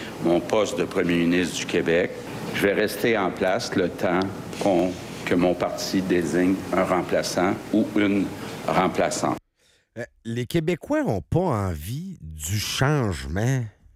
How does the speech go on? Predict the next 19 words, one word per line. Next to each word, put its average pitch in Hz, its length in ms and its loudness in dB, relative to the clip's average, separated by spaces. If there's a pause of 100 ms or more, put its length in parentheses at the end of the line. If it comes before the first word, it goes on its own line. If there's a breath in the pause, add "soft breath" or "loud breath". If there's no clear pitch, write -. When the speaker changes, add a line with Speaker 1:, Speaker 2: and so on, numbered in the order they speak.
(300)
Speaker 2:
Peut-être 285 340 4
que 190 100 4
oui, 139 280 0
là, 156 160 2
en 123 60 0
fait, 220 280 -8
là, 165 80 0
mais, 110 580 -2
euh, 73 200 -6 (440 soft breath)
les 95 120 2
Québécois 196 480 4
veulent 190 220 2
que - 60 -10
ça 139 180 2
marche. - 720 -8 (1040)
Puis - 80 -10
ça 123 100 2
marche 131 220 0
pas. 104 180 -4